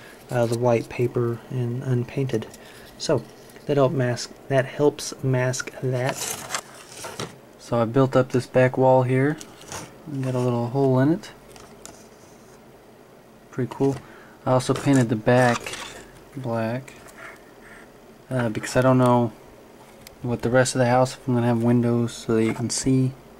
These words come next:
So I want this to be black now before I, you know, can't reach it to paint it.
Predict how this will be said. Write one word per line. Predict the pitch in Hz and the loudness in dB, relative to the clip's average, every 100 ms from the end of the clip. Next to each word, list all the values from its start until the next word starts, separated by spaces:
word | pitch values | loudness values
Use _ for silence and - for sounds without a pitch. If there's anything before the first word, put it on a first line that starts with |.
| - - - - - - - | -20 -20 -20 -20 -20 -20 -20
So | - 120 | -10 -6
I | |
want | 113 110 | -4 -4
this | 110 - | -4 -6
to | |
be | 117 | -6
black | 113 113 117 117 117 - - - - - - - - - | -4 -2 0 0 -2 -8 -20 -20 -20 -20 -20 -20 -20 -4
now | 131 127 120 | 0 2 2
before | 113 107 123 117 110 - | 0 -4 -2 -2 -2 -6
I, | - - - - - - - - - - - | -10 -8 -12 -10 -16 -14 -20 -20 -20 -20 -10
you | 127 | -4
know, | 110 | -4
can't | 107 123 117 | -2 0 0
reach | 113 110 | -2 -4
it | - | -8
to | |
paint | - 123 120 | -6 -2 -2
it. | 117 | -4